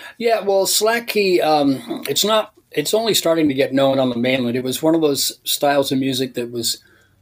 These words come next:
uh, played at home, mostly in Hawaii. You know, nobody went, nobody played it,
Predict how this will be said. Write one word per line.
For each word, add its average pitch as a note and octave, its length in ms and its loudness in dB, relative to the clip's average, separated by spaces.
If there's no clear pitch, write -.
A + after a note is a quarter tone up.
uh, A#2 260 -4
played D#3 380 0
at C3+ 100 -6
home, D3+ 400 0
mostly D#3 420 0
in D3+ 80 0
Hawaii. D3+ 480 0
You D#3+ 160 0
know, D3 240 0
nobody D3+ 440 0
went, C#3 380 -6
nobody D#3+ 380 0
played C#3+ 320 2
it, C3 160 -6